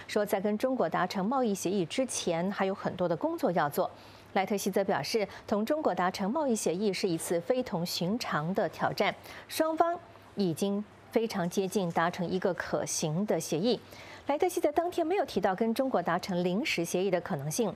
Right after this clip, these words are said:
但是他告诉商界领袖们，中国已经采取了一些积极行动，增加购买美国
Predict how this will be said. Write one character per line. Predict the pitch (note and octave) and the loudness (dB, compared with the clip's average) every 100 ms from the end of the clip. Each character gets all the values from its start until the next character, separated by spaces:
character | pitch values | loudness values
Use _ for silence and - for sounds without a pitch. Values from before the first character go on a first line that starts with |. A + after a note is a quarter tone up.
| - | -2
但 | F#3+ | -4
是 | F#3+ | -2
他 | G3+ | -2
告 | F#3+ | 0
诉 | E3+ E3+ | -2 0
商 | A3 G#3+ | 0 0
界 | F#3 | 0
领 | D3 | 0
袖 | D3 F3 | 0 0
们， | E3 D#3 | 0 0
中 | B3 C4 | 0 2
国 | G3 | 0
已 | D#3+ | 0
经 | A3 A3+ | 0 -2
采 | - G3+ | -2 -2
取 | G3+ | 0
了 | E3 | 0
一 | G#3 | -2
些 | - A3 | -2 -2
积 | G#3+ C#4+ | -2 -2
极 | C#4 G3+ | 0 -2
行 | F#3 F#3 | 0 0
动， | D4+ G#3+ - - - | 0 -2 -6 -16 -4
增 | A3 G#3 | -2 0
加 | G#3+ G3+ | 0 0
购 | G#3+ F4+ | 0 0
买 | A3 D#3+ - | 0 -2 -2
美 | E3+ D3 | -2 -2
国 | - D3+ | 2 0